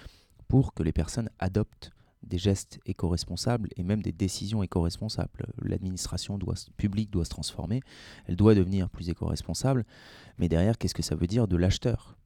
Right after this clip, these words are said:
Comment un acheteur qui avait des process, des habitudes depuis vingt ans, trente ans à son poste, demain tu lui dis, bah maintenant en fait il faut en permanence que tu fasses attention à des dimensions éco-responsables que t'avais jamais traitées.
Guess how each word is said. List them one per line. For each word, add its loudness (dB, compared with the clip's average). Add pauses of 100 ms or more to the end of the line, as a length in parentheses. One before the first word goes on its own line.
(140)
Comment 2
un 0
acheteur 2
qui -4
avait 2
des 0
process, 0
des 2
habitudes 0
depuis -4
vingt 0
ans, -2
trente -6
ans -2
à -2
son -6
poste, -2
demain 0
tu -8
lui -6
dis, -4
bah -2
maintenant -2
en -6
fait -2
il -16
faut -6
en -6
permanence 0
que -10
tu -16
fasses -8
attention -6
à -2
des -2
dimensions -4
éco-responsables -4 (360)
que 0
t'avais 0
jamais 0
traitées. -6